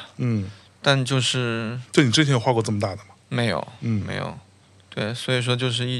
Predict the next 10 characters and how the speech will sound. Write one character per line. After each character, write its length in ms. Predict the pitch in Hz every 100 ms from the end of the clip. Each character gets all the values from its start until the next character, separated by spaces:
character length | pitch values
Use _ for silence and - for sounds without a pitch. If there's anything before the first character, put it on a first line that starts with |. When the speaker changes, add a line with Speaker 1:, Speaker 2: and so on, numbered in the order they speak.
| 117
Speaker 2:
一 140 | 127
次 440 | 127 - 135 120 120 - - - - - - -
具 80 | -
有 100 | 135
挑 240 | 131 - -
战 220 | 156 139
性 180 | 143 117
的 60 |
表 240 | 113 92 110
演。 200 | 110